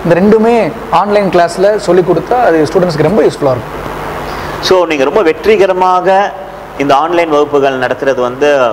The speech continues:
Speaker 2: இந்த உலகத்துக்கே தெரியணும்னு ஆசைப்படுறோம். நீங்க கற்ற இந்த காரியங்களை மற்ற பள்ளிக்கூடங்களுக்கும் நீங்க எப்படியும் சொல்லி தரணும்.
Speaker 1: ம்.
Speaker 2: அதே நேரத்துல அரசாங்கமும் இன்னைக்கு இருக்கிற அந்த பனிரெண்டு லட்சத்து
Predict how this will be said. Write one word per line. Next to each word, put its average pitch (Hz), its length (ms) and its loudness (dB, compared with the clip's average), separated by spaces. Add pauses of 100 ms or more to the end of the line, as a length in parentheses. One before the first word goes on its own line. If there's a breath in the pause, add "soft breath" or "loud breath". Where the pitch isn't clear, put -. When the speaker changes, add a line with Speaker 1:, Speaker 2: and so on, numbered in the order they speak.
(400)
Speaker 2:
இந்த 120 240 0
உலகத்துக்கே 180 580 0
தெரியணும்னு 156 500 0
ஆசைப்படுறோம். 110 420 -4 (800 loud breath)
நீங்க 175 580 2
கற்ற 175 280 0
இந்த 175 180 0
காரியங்களை 170 480 2
மற்ற 175 440 -4
பள்ளிக்கூடங்களுக்கும் 160 840 0
நீங்க 131 180 -2
எப்படியும் 135 280 0
சொல்லி 123 200 0
தரணும். 104 360 -2 (200)
Speaker 1:
ம். 131 220 -4 (680)
Speaker 2:
அதே 247 280 4
நேரத்துல 233 360 2 (240)
அரசாங்கமும் 226 840 0 (320)
இன்னைக்கு 160 320 -2
இருக்கிற 165 240 0
அந்த 160 120 0
பனிரெண்டு 208 500 0
லட்சத்து 165 680 0